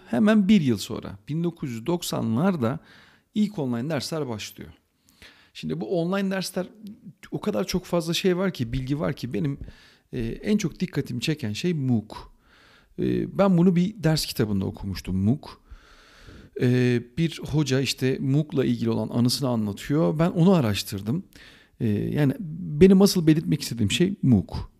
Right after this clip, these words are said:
mooc dediğim şey ne biliyor musunuz? Esasında bir kısaltma. Massive Open Online Courses. Bu olay ilk defa iki bin sekiz yılında bu terim kullanılarak uygulanıyor. Ee, hemen bir örnek vereyim.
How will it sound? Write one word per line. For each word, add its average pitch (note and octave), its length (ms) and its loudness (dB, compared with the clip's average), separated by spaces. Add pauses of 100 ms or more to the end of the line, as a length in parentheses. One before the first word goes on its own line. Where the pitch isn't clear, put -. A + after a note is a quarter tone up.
mooc G3 240 6
dediğim G3+ 260 6
şey F#3+ 200 6
ne G3+ 140 6
biliyor G3 180 2
musunuz? A#2+ 260 2
Esasında C#3+ 460 0
bir F3 80 -2
kısaltma. - 680 -6 (460)
Massive C3 580 4 (220)
Open D#3 480 4 (100)
Online D#3+ 460 4 (120)
Courses. - 600 -6 (180)
Bu G#3+ 160 4
olay E3 300 0
ilk - 320 -2
defa G#2 480 -2 (120)
iki - 360 -4
bin E3 180 4
sekiz E3+ 640 0
yılında A2 720 0 (120)
bu G#3 200 0
terim D3 320 0
kullanılarak C3+ 920 -2 (220)
uygulanıyor. F2+ 560 0 (1160)
Ee, - 340 -2
hemen F3+ 260 6
bir F#3+ 80 10
örnek F3 360 8
vereyim. A#2 380 4